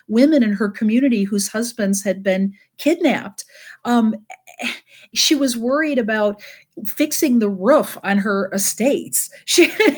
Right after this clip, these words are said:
you know, she was worried about having masons come in and, you know, fix the plaster on castle walls. And,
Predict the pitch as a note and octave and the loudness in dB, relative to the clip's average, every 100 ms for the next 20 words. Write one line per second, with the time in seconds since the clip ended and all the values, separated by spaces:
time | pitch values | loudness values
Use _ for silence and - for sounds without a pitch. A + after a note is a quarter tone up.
0 | - F#4 F4+ D4+ B3+ - D4 C#4+ C4 D4 | -2 -4 2 2 4 2 0 -2 0 2
1 | F#4+ C#4+ C4+ B3 A3 B3 A#3 G#3+ A#3 C#4 | 2 0 -2 -2 -2 -2 0 0 0 0
2 | C4+ B3+ A#3+ - B3 A#3+ B3 B3 A3+ G#3 | 0 -2 -4 -4 -2 0 0 0 0 -2
3 | G#3 - - C4+ C4 A3 G#3+ - B3+ - | -4 -10 -8 -2 0 -2 -2 0 0 -2
4 | - A#3+ B3 B3+ D4+ - C4 B3+ A3+ A3 | -6 -6 -4 -4 -4 -2 0 0 -2 -6
5 | - C4+ C4+ A#3+ G#3+ F#3+ A3 C#4+ G3 D3+ | -4 -6 -4 -2 -2 -2 -4 -2 -2 -4
6 | F#3+ - A#3 A3 G#3+ | -6 -6 -4 -4 -6